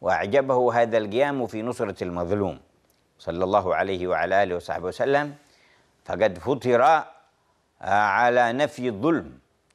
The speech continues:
وقد فطر على حراسة الحقوق للناس صلى الله عليه وعلى آله وصحبه وسلم، وإعطى كل ذي حق حقه.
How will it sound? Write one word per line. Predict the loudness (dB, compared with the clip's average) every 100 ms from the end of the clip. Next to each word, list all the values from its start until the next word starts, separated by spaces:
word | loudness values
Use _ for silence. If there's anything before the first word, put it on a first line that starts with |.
| _ _ _ _
وقد | -8 -2 0 0
فطر | -2 -6 -2 2 4 2 -2 -12 _ _
على | -4 0 2 2
حراسة | 2 0 0 2 2 0 -6 -6
الحقوق | -8 -8 -10 -6 -2 -2 -2 -4
للناس | -6 -4 -6 -4 -4 -2 -4 -6 -14 -18 _ _ _ _ _
صلى | -6 -2 0
الله | 2 2 0
عليه | -2 -2 0
وعلى | 0 2
آله | 0
وصحبه | -2 -6
وسلم، | -6 -4 -4 -2
وإعطى | -2 0 -2 0 0 0
كل | -4 -4
ذي | -4 -6
حق | -6 -6 -6
حقه. | -8 -4 -4 -2